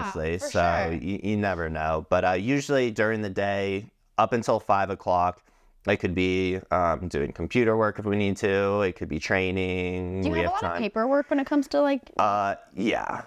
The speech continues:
Speaker 2: Oh, that's
Speaker 1: So,
Speaker 2: the
Speaker 1: it's the
Speaker 2: worst.
Speaker 1: worst. Yeah.
Speaker 2: <laughs> Yeah,
Speaker 1: The
Speaker 2: no, it's
Speaker 1: paperwork's,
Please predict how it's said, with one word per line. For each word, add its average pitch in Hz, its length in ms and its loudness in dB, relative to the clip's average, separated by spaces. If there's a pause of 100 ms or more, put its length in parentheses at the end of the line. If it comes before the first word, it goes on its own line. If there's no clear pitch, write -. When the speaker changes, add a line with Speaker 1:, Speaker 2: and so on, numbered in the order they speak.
Speaker 2:
Oh, - 340 -8
that's - 120 -6
Speaker 1:
So, 80 520 2
Speaker 2:
the 92 80 0
Speaker 1:
it's 95 100 -2
the 95 120 2
Speaker 2:
worst. - 400 -6
Speaker 1:
worst. - 100 -8
Yeah. 101 300 2
Speaker 2:
<laughs> - 60 -8 (220)
Yeah, 359 200 0
Speaker 1:
The - 60 -8
Speaker 2:
no, 185 80 0
it's 175 80 -4
Speaker 1:
paperwork's, 165 640 -2